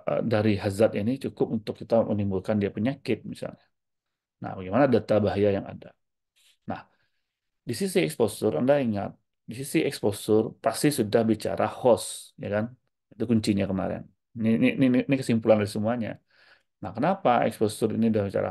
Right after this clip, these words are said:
host? Tentu ini bicara kontribusi hazard yang sudah apa namanya, eh, inside in the body, kan gitu. Udah masuk ke dalam tubuh. Nah, pertanyaannya, we, apa, where are people being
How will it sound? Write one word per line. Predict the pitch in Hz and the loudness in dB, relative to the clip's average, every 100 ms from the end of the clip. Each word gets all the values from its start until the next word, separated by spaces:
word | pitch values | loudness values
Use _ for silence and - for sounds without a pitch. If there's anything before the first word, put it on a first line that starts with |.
| 110 | -2
host? | 147 175 | -2 0
Tentu | 117 98 - 147 127 | -2 -2 -4 -4 -2
ini | 123 | -2
bicara | 135 120 104 117 | -2 -2 -2 -2
kontribusi | 123 113 110 101 98 107 | -2 -2 -4 -6 -4 -4
hazard | 98 107 123 - | -2 2 2 0
yang | 117 | -4
sudah | 107 98 92 _ _ _ _ _ - | -2 -2 -4 _ _ _ _ _ -12
apa | - 113 - | -2 0 0
namanya, | 50 50 50 50 - - | -4 -6 -6 -8 -8 -4
eh, | 50 50 50 - - | -2 0 -2 -2 -2
inside | 107 - 127 - 117 | -2 2 0 2 2
in | 110 | 4
the | 104 98 | 4 2
body, | 104 113 107 - | 0 0 -2 0
kan | 117 110 | -2 -2
gitu. | 92 - - - | -4 -10 -16 -8
Udah | 107 98 | -6 -6
masuk | - 120 - | -8 -6 -2
ke | 110 | 0
dalam | 101 98 98 | 0 -2 -4
tubuh. | 95 - 139 175 - | -6 -4 -4 -4 -10
Nah, | 90 - | -12 -12
pertanyaannya, | - 92 95 95 131 131 127 - - - _ - - | -12 -10 -6 -4 0 0 0 -6 -20 -20 _ -4 2
we, | 113 113 - | 4 4 4
apa, | 110 - 110 | 2 2 4
where | 123 135 - 120 | 6 6 4 0
are | 117 117 110 | 0 0 -2
people | 104 - 107 101 | -6 -2 -2 -2
being | 101 | -8